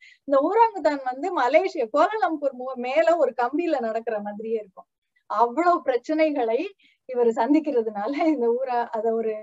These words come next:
சிம்பாலிக்கா அந்த க-, அந்த அட்டை படத்திலேயே போட்டிருப்பாரு. அது ரொம்ப நல்லா இருக்கும். ஆஹ், இவர் வந்து எனக்கு தெரியாத ஒரு புது எழுத்தாளர் ஆரூர் பாஸ்கர்.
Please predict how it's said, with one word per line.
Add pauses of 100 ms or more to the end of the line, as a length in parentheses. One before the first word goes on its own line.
(120)
சிம்பாலிக்கா
அந்த
க-, (380)
அந்த
அட்டை
படத்திலேயே
போட்டிருப்பாரு.
அது
ரொம்ப
நல்லா
இருக்கும். (720)
ஆஹ், (100)
இவர்
வந்து (120)
எனக்கு
தெரியாத (100)
ஒரு
புது (140)
எழுத்தாளர்
ஆரூர்
பாஸ்கர்.